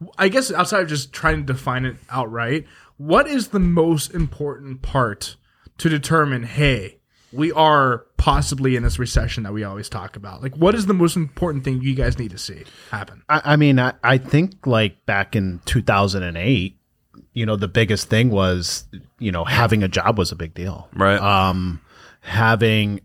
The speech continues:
Speaker 2: money to go and do stuff, like, going out to dinner was, uh, a luxury, not, not something like, "Hey, we're just gonna go do it," you know, because I'm flush with cash, right? Um,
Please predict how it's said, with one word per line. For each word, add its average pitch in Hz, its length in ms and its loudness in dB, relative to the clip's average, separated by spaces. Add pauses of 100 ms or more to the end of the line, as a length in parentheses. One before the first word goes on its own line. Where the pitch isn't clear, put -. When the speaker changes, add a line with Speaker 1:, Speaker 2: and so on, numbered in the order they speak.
Speaker 2:
money 113 400 0
to - 220 -2
go 107 260 2
and 104 100 -2
do 101 140 -2
stuff, - 340 -4
like, 131 220 0
going 156 300 2
out 143 200 2
to 139 80 2
dinner 120 320 0
was, 98 480 -2 (160)
uh, 104 320 -4
a 101 120 -6
luxury, 98 680 -4
not, 117 300 2
not 127 240 2
something 120 300 2
like, 98 180 0
"Hey, 107 120 0
we're 92 120 -4
just 90 120 -8
gonna 90 140 -8
go 87 120 -10
do 92 180 -8
it," 87 140 -10 (280)
you 113 140 -6
know, 95 120 -2
because 95 200 -2
I'm 90 240 -4
flush - 380 -2
with 92 160 -8
cash, 95 520 -4 (480)
right? 101 340 2 (440)
Um, 90 600 0